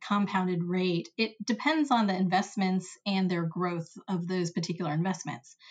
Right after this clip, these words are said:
For example, if she had five shares of Amazon in one account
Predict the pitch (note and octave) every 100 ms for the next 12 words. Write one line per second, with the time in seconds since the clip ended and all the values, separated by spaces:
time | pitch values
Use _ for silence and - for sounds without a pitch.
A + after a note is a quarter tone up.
0 | - _ D4+ B3 A#3+ A#3 F#3 F3+ - G#3+
1 | - C4 B3 A3 A3 A3 A#3 A3+ G#3 F#3+
2 | E3+ G#3+ A3 A3+ F#3 F3 F3 E3+ A#3 B3+
3 | F#3 D#3+ D#3+